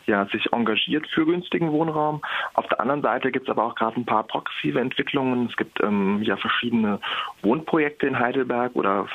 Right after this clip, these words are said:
Versuche, Wohnprojekte, ähm, zu errichten und das wird auch, äh, im Kongress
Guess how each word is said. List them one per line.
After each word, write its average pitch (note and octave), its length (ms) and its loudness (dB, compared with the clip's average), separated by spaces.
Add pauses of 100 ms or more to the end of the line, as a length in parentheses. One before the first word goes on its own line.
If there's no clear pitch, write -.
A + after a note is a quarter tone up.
(120)
Versuche, C3 640 0
Wohnprojekte, A#2 680 0
ähm, G#2+ 560 0 (400)
zu A#2 140 2
errichten C3 440 0
und G#2 320 2 (520)
das G#2 120 0 (100)
wird A2 140 4
auch, - 240 2
äh, F#2+ 360 2
im G#2+ 140 -2
Kongress A2 380 0